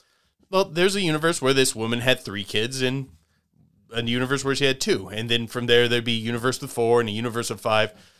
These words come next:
If you take the same idea of going on one second longer each step, and that eventually builds to immortality,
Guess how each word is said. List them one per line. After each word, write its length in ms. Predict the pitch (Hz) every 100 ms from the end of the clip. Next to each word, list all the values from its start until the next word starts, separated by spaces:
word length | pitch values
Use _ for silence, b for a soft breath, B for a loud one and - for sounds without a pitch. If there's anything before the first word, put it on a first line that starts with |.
| b b
If 180 | 202 208
you 80 | 349
take 220 | 277 311
the 100 | 233
same 320 | - 147 165
idea 340 | 170 123 127 139
of 300 | 113 117 107
going 280 | 139 214 214
on 220 | 196 127
one 140 | 139
second 340 | - 175 160 113
longer 500 | 104 117 139 151 147 -
each 200 | 127 -
step, 460 | - - 104 120 - - _ _ _ -
and 240 | 120 127
that 180 | 139 170
eventually 340 | 151 170 170
builds 340 | 120 117 139 143
to 120 | 135
immortality, 760 | 127 131 - 90 110 139 170